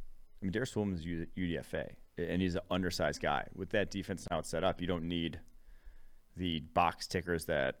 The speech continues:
other defenses might. So they can get by with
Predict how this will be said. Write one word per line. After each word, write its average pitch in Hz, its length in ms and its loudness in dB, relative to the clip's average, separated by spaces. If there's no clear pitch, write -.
other 90 180 4
defenses 78 520 -4
might. 53 220 -2
So 85 580 4
they 98 80 6
can 110 100 6
get 113 140 6
by 120 200 10
with 71 300 0